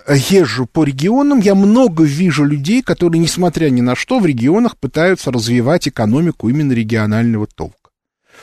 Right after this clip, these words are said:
Есть специфические регионы, где такие, где такой бизнес очень к-,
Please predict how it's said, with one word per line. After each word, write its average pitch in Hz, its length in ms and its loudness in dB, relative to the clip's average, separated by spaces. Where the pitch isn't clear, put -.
Есть 214 480 0
специфические 175 840 0
регионы, 165 480 2
где 135 220 0
такие, 160 440 -2
где 117 280 0
такой 143 460 0
бизнес 131 480 -2
очень 147 560 0
к-, 117 240 -6